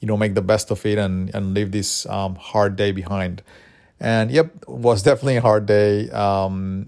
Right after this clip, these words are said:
and I'm probably just, you know, gonna chillax for a bit right now and just watch a bit of Netflix. I actually bought some brownies earlier today, which I'm probably gonna just eat <laughs> with some milk. <laughs>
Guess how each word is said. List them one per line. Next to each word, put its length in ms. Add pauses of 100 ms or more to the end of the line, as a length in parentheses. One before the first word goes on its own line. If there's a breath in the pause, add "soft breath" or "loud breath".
and 600
I'm 120
probably 300
just, 340 (100)
you 60
know, 140
gonna 180
chillax 640
for 100
a 60
bit 240
right 180
now 320
and 100
just 180
watch 520
a 80
bit 120
of 80
Netflix. 640 (420 soft breath)
I 60
actually 280 (220)
bought 220
some 180
brownies 640
earlier 260
today, 280
which 140
I'm 100
probably 200
gonna 180
just 200
eat 300 (160)
<laughs> 180
with 160
some 160
milk. 380
<laughs> 60